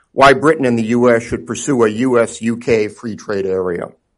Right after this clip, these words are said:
This was the first paper published by any U S think tank to set out this goal.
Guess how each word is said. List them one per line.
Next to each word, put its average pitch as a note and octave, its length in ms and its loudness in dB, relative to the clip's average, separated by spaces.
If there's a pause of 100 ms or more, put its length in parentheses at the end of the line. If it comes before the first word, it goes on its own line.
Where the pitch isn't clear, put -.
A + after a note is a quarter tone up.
(560)
This F3 160 0
was C#3+ 100 -4
the C#3 80 -4
first E3 320 -2
paper C#3+ 320 2
published B2 500 -2
by A#2+ 140 0
any C#3+ 380 2
U C3 480 2
S A2+ 180 2
think C#3 280 0
tank G2+ 340 -6
to - 340 -14
set C3 220 0
out G#2 180 0
this G2+ 220 -4
goal. B2+ 500 6